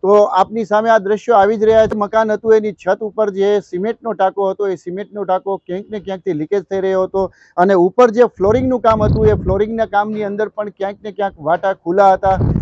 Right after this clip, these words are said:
અને એ વાટા ખુલ્લા હોવાના કારણે પાણી અંદર મગ્યાની અંદર એન્ટર થતું હતું અને, અ, જે મકાન છે એને ભેજથી પ્રભાવિત કરી રહ્યું હતું. એ ઉપરાંત કઈ પ્રકારના સોર્સિસ હતા એ તમામ દ્રશ્યો મિત્રો આપની સ્ક્રીનની સામે આવી રહ્યા છે કે જુઓ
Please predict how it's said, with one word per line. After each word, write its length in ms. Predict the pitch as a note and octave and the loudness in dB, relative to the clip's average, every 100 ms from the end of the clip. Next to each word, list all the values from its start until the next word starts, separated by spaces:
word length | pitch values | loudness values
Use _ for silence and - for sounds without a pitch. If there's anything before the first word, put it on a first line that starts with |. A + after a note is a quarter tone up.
| - F3+ | -4 -2
અને 120 | G3 | -2
એ 60 | |
વાટા 340 | F3 E3+ G3+ G#3 | 2 2 2 -2
ખુલ્લા 280 | F3+ G3 G#3+ | 0 2 4
હોવાના 400 | G#3+ G#3+ G#3 G3+ | 4 2 0 0
કારણે 340 | F#3 F#3+ G#3 | -2 -2 -4
પાણી 400 | - E3+ F#3+ G#3 | -2 -2 -2 -4
અંદર 380 | G#3 E3 F#3+ G3 | -4 -4 -2 -4
મગ્યાની 460 | D#3+ E3+ G3 G3+ | -4 -4 -4 -4
અંદર 220 | F#3+ G3 F3 | -6 -4 -4
એન્ટર 280 | E3 G#3 | -4 -8
થતું 340 | F3+ F#3 G3 F#3+ | -8 -8 -6 -6
હતું 200 | F#3+ G3 | -6 -8
અને, 360 | F#3 F#3 F#3 | -6 -8 -8
અ, 380 | F3+ _ - E3 D#3 | -10 _ -6 -6 -4
જે 360 | D#3+ F#3 F#3 D#3 | -4 -2 -2 -4
મકાન 360 | D3+ F3+ F#3 | -6 -4 -4
છે 120 | F3+ F#3 | -4 -4
એને 200 | F3 E3 | -4 -4
ભેજથી 400 | C3 E3+ - - | -6 -6 -8 -8
પ્રભાવિત 460 | D#3 D#3 D#3+ - | -4 -2 -2 -4
કરી 180 | C#3+ C#3 | -10 -10
રહ્યું 200 | C3+ B2+ | -8 -10
હતું. 220 | - - _ - - - - | -12 -20 _ -20 -18 -6 4
એ 60 | A#3+ | 4
ઉપરાંત 460 | A#3+ A#3+ A#3+ A#3+ | 6 4 4 2
કઈ 200 | - A#3+ | 4 4
પ્રકારના 480 | - A3+ A#3 A3+ A3+ | 4 0 2 2 2
સોર્સિસ 460 | - A3 G#3+ A3+ G#3+ | 2 -2 -2 -4 -2
હતા 260 | - A3 | 6 6
એ 60 | A3 | 6
તમામ 400 | G3+ G#3 B3+ A#3+ | 4 6 6 6
દ્રશ્યો 320 | A#3 - A#3+ | 2 2 -2
મિત્રો 260 | G#3+ G#3 A3+ | -2 2 2
આપની 260 | G#3+ G#3+ | 2 -2
સ્ક્રીનની 360 | - G#3 G#3+ G#3 | -10 -8 -8 -6
સામે 240 | G3+ G#3+ | -4 0
આવી 200 | G3+ G3+ | 2 2
રહ્યા 220 | G#3 G3+ | 4 2
છે 140 | G3+ G#3 | 0 -4
કે 120 | G3+ | -4
જુઓ 320 | D#3 G3 G3 | 2 4 4